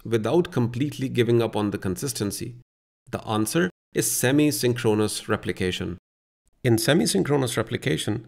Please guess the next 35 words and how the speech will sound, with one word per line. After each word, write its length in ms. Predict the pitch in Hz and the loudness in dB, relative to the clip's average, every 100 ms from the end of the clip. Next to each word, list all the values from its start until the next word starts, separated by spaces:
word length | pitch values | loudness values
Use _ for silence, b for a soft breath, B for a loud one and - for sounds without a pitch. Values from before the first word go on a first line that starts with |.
| - | -8
the 100 | 101 | -2
primary 480 | - 120 185 226 | 2 2 2 2
does 180 | 143 110 | 0 0
not 220 | 120 127 | 0 0
wait 240 | 110 120 104 | 0 0 0
for 160 | 127 | -2
all 220 | 117 110 107 | 0 0 0
the 80 | |
replicas 480 | 104 101 107 104 95 | 0 -2 -4 -4 -4
to 120 | - | -6
acknowledge. 520 | 101 - 107 95 87 - _ _ _ - | -6 -4 -4 -4 -8 -14 _ _ _ -8
Instead, 500 | 101 - 170 151 147 _ - | -4 -2 0 -2 -6 _ -6
if 200 | 123 123 | -4 -2
there 140 | 117 | -2
are 120 | 110 | -2
two 220 | 101 143 | 0 2
replicas 600 | 135 143 175 - 107 101 | 2 0 -2 -2 -2 -4
and 200 | - 110 | -2 0
one 140 | 110 113 | 2 0
of 100 | 107 | 0
them 160 | 107 | 0
is 120 | 107 101 | 0 -2
unresponsive, 840 | 110 92 95 - 147 156 113 107 - _ _ | -4 -4 -4 -2 0 0 -2 -4 -10 _ _
while 240 | - 147 127 | 0 2 2
the 140 | 123 | 0
other 220 | 180 180 | 0 -2
one 200 | 120 101 | 0 -2
returns 420 | 104 107 113 110 | -2 0 0 2
an 100 | 107 | 0
acknowledgement, 640 | 98 - 139 143 104 98 - - _ | -2 0 0 0 -2 -2 -4 -12 _
the 120 | - | -8
primary 520 | 98 120 143 160 160 151 | 0 2 6 6 4 2
marks 320 | 117 113 - | 2 0 -2
the 80 | 113 | -4
transaction 680 | 104 92 110 123 107 104 | -2 0 0 -2 -2 -4